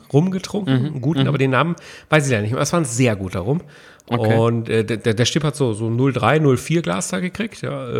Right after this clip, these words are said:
Speaker 1: äh, und, und <laughs> da hab ich dann gesagt, „Okay, für mich weniger.“ Und
Speaker 2: Mhm.
Speaker 1: dazu haben wir uns noch dunkle Schokolade kommen lassen. Äh, das
Speaker 2: Mhm.
Speaker 1: hat auch gut geschmeckt, ja.
Speaker 2: Stark.
Speaker 1: Ja, es hat an nichts
Speaker 2: Und
Speaker 1: gefehlt, muss ich sagen.
Speaker 2: Und, ähm, gab's, ga-, gab's Ärger,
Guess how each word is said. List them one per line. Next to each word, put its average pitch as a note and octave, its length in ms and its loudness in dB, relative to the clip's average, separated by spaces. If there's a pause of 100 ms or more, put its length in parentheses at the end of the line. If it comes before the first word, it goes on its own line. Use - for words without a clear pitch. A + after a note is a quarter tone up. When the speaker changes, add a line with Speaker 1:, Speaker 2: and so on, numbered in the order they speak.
Speaker 1:
äh, C3+ 40 -4
und, C3 220 -2
und A#2+ 240 0
<laughs> - 40 -2
da D#3 60 2 (560)
hab B2 80 0
ich C3+ 60 0
dann D#3 140 2
gesagt, C#3 260 2
„Okay, C#3+ 240 4
für C#3+ 120 -2
mich C3+ 200 0
weniger.“ F3 360 0 (1040)
Und C#3 180 4
Speaker 2:
Mhm. F3 60 2
Speaker 1:
dazu C#3+ 200 2
haben D3 80 4
wir D#3 80 0
uns D3 240 -4
noch C#3+ 320 -2
dunkle D3+ 280 2
Schokolade B2 420 0
kommen F#2+ 260 -4
lassen. D3+ 260 -6 (500)
Äh, A2+ 320 0
das C#3 160 2
Speaker 2:
Mhm. G#2+ 40 -6
Speaker 1:
hat A#2+ 120 -4
auch - 200 -6
gut - 140 -8
geschmeckt, G#2 440 -10
ja. B2 120 2 (520)
Speaker 2:
Stark. A2+ 460 -6 (840)
Speaker 1:
Ja, A#2+ 120 4
es C3+ 100 4
hat D#3+ 100 6
an C#3 120 6
nichts C3 180 6
Speaker 2:
Und B2 80 0
Speaker 1:
gefehlt, C3 460 2
muss C3 160 2
ich A#2 120 -2
sagen. F#2 240 -4 (420)
Speaker 2:
Und, C#3 340 0
ähm, A#2+ 320 0 (180)
gab's, B2 520 -2 (100)
ga-, A#2+ 160 -2 (120)
gab's C3 220 -4
Ärger, E3+ 500 -4